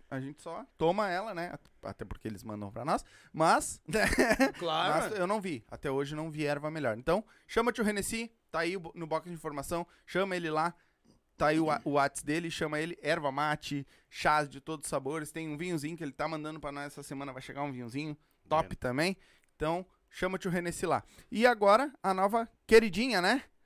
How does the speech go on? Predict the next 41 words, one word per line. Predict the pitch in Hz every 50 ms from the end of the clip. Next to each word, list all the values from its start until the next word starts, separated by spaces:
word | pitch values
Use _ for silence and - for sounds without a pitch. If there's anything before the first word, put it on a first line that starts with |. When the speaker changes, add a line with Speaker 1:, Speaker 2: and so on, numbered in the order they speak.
| _ _ _ _ -
Speaker 1:
Tá | 147
aqui | 156 - - 190
no | 190 185
canto | - 196 196 226 214 - 190
já, | 180 190 202 214 202
o | 185
homem | 170 175 180
já | 170 175 160
botou | 165 165 - - 185
o | 185
Q | - 175
R | 165 170 -
Code, | - 190 202 208 180 - - - - _ _ _
tá | - 170
aqui | 170 - 180 180
na | 170 165
tela. | 165 - 180 180 196 208 202 196 - - _ _ _ _ _ _ _ _ _ -
mister | 185 233 254 - - 208 175
Jack | 151 202 220 220 - -
ponto | - 202 208 214 - 202
bet, | 139 143 139 127 - - -
quer | 214 220
fazer | 220 196 185 170 180 -
tua | - 165
fezinha, | - 165 131 123 131 151 160 147
quer | - 160 165
ganhar | 160 156 143 143 139
teus | - 131 120 -
pila, | - 156 165 165 156 135
quer | - - - - - - _ _ _ _ _ -
perder | 196 185 123 131 127
também, | - 127 139 160 151 - - _
é | - 123 127
do | 131 120
jogo, | 117 156 180 180 143 139 - _ _ _ _
né? | - 147 156 180 - - _ _ - - -
mister | 190 220 208 - 214 190
jack | 170 185 190 - -
ponto | - 170 175 - 175
bet, | 139 123 107 - - - _
lê | 143 143 165 196 208